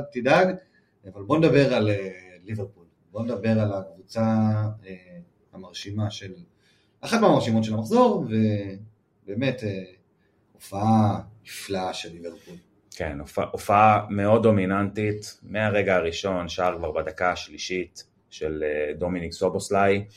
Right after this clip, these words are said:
Speaker 2: שער נפלא.
Speaker 1: שער בכורה העונה, בישול של טרנד.
Speaker 2: בישול של טרנד, בישול בכורה העונה. אה, תשמע, הכל שטף, הכל היה נראה טוב, זה היה נראה כמו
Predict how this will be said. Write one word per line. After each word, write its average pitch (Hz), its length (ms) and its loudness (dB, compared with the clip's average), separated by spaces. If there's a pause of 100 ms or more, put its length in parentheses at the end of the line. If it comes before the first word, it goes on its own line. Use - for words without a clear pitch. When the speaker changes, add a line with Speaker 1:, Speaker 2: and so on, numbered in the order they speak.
(600)
Speaker 2:
שער 95 240 0
נפלא. 90 300 -2 (240)
Speaker 1:
שער 127 220 -2
בכורה 113 320 2
העונה, 151 180 4
בישול 101 360 -6
של 85 180 -16
טרנד. 143 440 -2 (160)
Speaker 2:
בישול 85 260 -10
של 78 160 -16
טרנד, 98 320 -2
בישול - 280 -2
בכורה 104 400 2
העונה. 98 400 0 (880)
אה, 95 920 6 (680)
תשמע, 135 260 6
הכל 135 240 8
שטף, 131 540 6
הכל 123 260 8
היה 127 100 4
נראה 123 280 6
טוב, 117 480 6 (360)
זה 92 180 2
היה 139 180 8
נראה 135 260 6
כמו 135 300 6